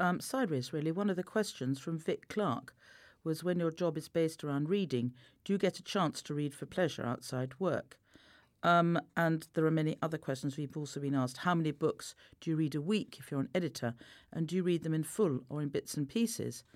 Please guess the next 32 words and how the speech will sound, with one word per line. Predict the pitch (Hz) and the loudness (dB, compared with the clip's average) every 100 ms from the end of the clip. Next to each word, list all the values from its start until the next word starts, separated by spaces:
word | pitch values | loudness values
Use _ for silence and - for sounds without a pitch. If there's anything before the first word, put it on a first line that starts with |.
| - - - _ - | -20 -20 -20 _ 0
Um, | 196 196 202 202 190 - - | 4 6 6 6 2 -4 -2
our | 190 190 | 2 4
jobs | 233 214 196 | 4 2 4
are, | 220 | 4
of | 175 | 4
course, | - 185 - | 2 -2 0
based | - 190 190 143 | 2 2 2 -2
around | 127 127 | 0 0
reading. | 135 127 143 160 190 - - - _ - | 0 -2 0 0 -2 -10 -20 -20 _ -2
And | 175 180 185 180 - | 2 4 4 0 -4
sometimes, | - 220 220 - 147 147 | 0 4 4 4 0 0
I'm | 156 | 0
afraid, | 151 - 170 131 135 165 - | -2 0 4 4 4 0 -10
the | - 156 | -8 -6
private | - 180 156 135 | -2 0 0 -2
reading | 147 135 156 147 | 0 0 0 -2
does | 180 185 | -2 -2
have | - - | -6 -8
to | - | -6
go | 147 | -2
on | 131 | 0
the | |
back | 131 131 - | -2 -4 -2
burner | 143 135 156 - - - _ - | 0 0 0 -4 -20 -20 _ -6
if | 160 | -4
there's | 160 165 | -2 -4
a | 160 _ _ - | -8 _ _ 0
great | 180 190 - | 4 4 2
deal | - 143 135 135 - | 0 2 2 -2 -6
that's | - - | -10 -4
going | 156 143 135 | 0 2 2
on, | 139 | 2